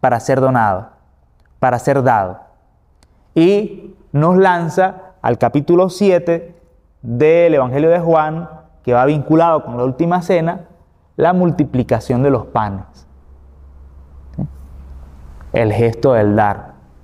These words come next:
Lo repartió y todos comieron hasta saciarse.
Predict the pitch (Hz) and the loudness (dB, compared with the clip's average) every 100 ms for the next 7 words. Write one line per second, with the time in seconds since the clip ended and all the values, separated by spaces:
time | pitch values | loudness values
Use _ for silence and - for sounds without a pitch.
0 | - - 117 107 107 104 - - 139 139 | -18 -4 0 0 0 -2 -4 0 0 0
1 | 139 127 127 - 104 117 123 110 - 98 | 2 0 0 -4 -2 0 0 -2 -4 -6
2 | 95 - 90 - - | -6 -4 -4 -4 -10